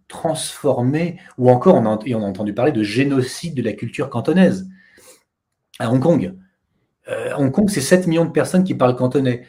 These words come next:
Dans la province du Guangdong, juste derrière, c'est cent millions de personnes qui parlent cantonais. Il n'y a pas plus vivace comme culture, euh, traditionnelle en, en Chine que la culture cantonaise.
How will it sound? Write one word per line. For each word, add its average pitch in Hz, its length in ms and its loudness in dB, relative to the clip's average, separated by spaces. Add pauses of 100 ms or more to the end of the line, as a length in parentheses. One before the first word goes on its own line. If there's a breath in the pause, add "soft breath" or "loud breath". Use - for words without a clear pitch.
(160 loud breath)
Dans 120 140 -2
la 117 100 2
province 156 340 2
du 143 80 -4
Guangdong, 139 400 0
juste 127 200 -2
derrière, 127 360 2
c'est 127 120 -6
cent 190 260 2
millions 147 300 2
de 127 60 -2
personnes 110 360 -6
qui - 100 -14
parlent 98 200 -6
cantonais. 95 440 -6 (220)
Il 127 60 -6
n'y 117 40 -2
a - 40 -2
pas 151 100 6
plus 185 160 4
vivace 156 440 0
comme 127 180 2
culture, 127 460 -6
euh, 110 320 0
traditionnelle 123 640 -4
en, 110 140 -6 (100)
en 113 80 -8
Chine 143 320 -8 (240 soft breath)
que - 80 -8
la 113 80 -2
culture 123 300 -6
cantonaise. 104 520 -6